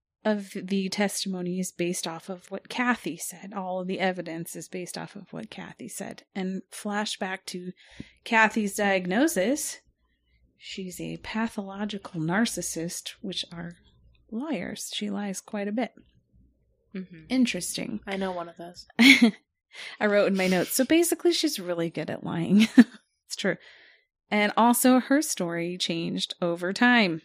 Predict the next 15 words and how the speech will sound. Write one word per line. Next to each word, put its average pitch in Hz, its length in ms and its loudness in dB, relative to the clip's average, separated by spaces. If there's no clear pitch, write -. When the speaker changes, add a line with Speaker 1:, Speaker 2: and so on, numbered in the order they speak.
Speaker 2:
Mm-hmm. 202 80 -2
Speaker 1:
multiple 214 400 0
times. 185 380 -6
She 240 220 4
agreed 262 360 4
to 233 280 4
reveal 208 420 2
some 208 300 4
of 240 140 4
the 247 80 6
murder 196 280 6
details 185 540 -2
in 185 100 0
exchange 180 500 -4
for 180 200 -6